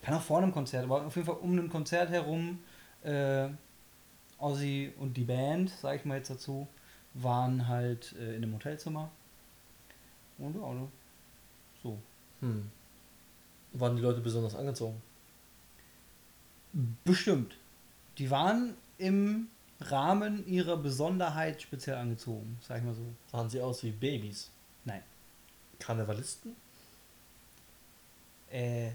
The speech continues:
Speaker 1: nein, aber mit Isten hat's was zu tun.
Speaker 2: Buddhisten?
Speaker 1: Nein.
Speaker 2: <laughs> Christen?
Speaker 1: Nein.
Speaker 2: Satanisten?
Speaker 1: Ja.
Speaker 2: Ah.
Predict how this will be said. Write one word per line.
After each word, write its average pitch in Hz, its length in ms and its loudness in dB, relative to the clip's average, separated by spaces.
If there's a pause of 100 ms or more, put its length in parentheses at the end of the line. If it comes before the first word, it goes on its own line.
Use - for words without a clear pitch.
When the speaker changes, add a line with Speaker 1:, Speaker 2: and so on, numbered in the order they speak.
(120)
Speaker 1:
nein, 120 760 0
aber 151 220 0
mit 147 300 0
Isten 226 520 0
hat's 214 240 -2
was 202 240 0
zu 196 120 -2
tun. 120 540 -2 (400)
Speaker 2:
Buddhisten? 117 680 0
Speaker 1:
Nein. 156 920 12 (160)
Speaker 2:
<laughs> - 160 -12
Christen? 135 640 4
Speaker 1:
Nein. 120 680 0 (500)
Speaker 2:
Satanisten? 117 640 0
Speaker 1:
Ja. 339 140 4 (1400)
Speaker 2:
Ah. 123 400 -6